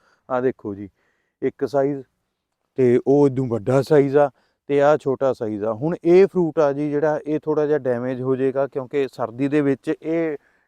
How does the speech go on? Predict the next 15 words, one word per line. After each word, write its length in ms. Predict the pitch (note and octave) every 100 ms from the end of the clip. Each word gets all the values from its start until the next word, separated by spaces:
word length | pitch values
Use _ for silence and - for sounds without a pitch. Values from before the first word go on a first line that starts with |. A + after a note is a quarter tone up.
| -
ਡੈਸੀਡਿਊ 500 | C3 C3 D3 D3+ D3+
ਹੋ 100 | C3+
ਜਾਂਦਾ, 260 | A#2 A2+ C3+
ਇਹ 60 |
ਪੱਤੇ 340 | C3+ D3 D3+ C#3
ਝਾੜ 260 | D3 C3+
ਜਾਂਦਾ। 400 | G2 G2 F#2 F#2 - _ _ _ -
ਜਿਹੜੇ 440 | A#2+ D3 F3 E3 D#3
ਟ੍ਰੋਪੀਕਲ 560 | D3+ C#3+ C#3+ D3 D3 C3+
ਸਟੇਟ 380 | _ D3+ C#3 -
ਨੇ, 160 | C#3 B2+
ਜਿਵੇਂ 240 | B2+ C3
ਕੇਰਲਾ 440 | C3 C3+ B2+ C3
ਵਗੈਰਾ 360 | B2 A#2+ A#2 A#2+
ਨੇ, 180 | A#2+